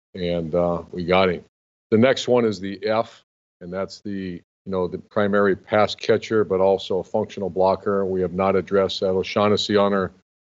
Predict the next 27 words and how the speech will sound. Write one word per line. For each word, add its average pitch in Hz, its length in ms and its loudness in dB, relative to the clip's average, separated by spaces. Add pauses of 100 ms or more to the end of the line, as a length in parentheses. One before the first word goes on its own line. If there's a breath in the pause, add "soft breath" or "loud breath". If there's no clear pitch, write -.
(100)
you 107 60 0
know, 101 60 2
two 147 160 -4
years 131 260 4
ago, 98 400 4 (160)
O'Shaughnessy 101 480 -4
had 98 100 0
a 90 60 -4
very, 98 480 -2
uh, 87 220 -6 (240)
uh, 90 140 -6
had 104 180 -4
a 98 40 -4
good 107 260 2
year, 107 360 4 (360)
showed 95 180 -4
a - 20 0
lot 98 180 4
of 95 80 0
potential. 98 460 -4
Obviously, 95 280 -4
had 90 100 0
an 82 180 -6 (200)
A 110 120 -2
C - 200 0
L 101 160 6
injury. 101 500 2